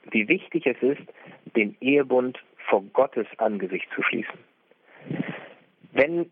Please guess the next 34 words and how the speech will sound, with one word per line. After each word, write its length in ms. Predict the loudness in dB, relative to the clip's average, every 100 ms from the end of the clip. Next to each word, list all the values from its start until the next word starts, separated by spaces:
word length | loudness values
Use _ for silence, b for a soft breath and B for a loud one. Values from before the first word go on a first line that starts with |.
| -2
aber 280 | 0 0 -2
die 140 | -6
grundsätzlichen 800 | -2 -2 2 -2 0 -6 -4 0
Parameter 640 | 0 2 0 -2 0 2
eingehalten 640 | 2 0 2 2 0 -2 0
werden 280 | 0 -2 -12 _ _ _ _ _ _ _
und 240 | 0 2 2
im 160 | 2
Vertrauen 540 | 2 0 2 2 4 4
auf 160 | 0
die 120 | -4 -2
Gnade 400 | 4 4 2 2
Gottes 420 | 2 4 0 0 -10 -20 _ _ _ _ _ 0
und 260 | 2 0 -6 -6
im 160 | 2 4
Mitwirken 760 | 4 2 2 2 2 -6 -8 -14 B B -2
sozusagen 720 | -2 0 0 4 4 4 0
dieser 260 | -2 0 0
Treue 380 | 2 4 6 4
dann 180 | 2
auch 220 | 2 0 0
entsprechend 500 | -4 0 0 0 0
gehandelt 440 | 2 2 -2 -10 0
wird, 240 | 0 0 B B B B B B _
dann 200 | 0 2
ist 160 | -2 -4
es 120 | 0
möglich, 520 | 2 2 2 0 -2 B B B B _ _
bis 160 | 0 0 -6
dass 220 | 2 2 2
der 140 | -2
Tod 280 | 0 0 0
uns 120 | -2
scheidet, 360 | 4 2 2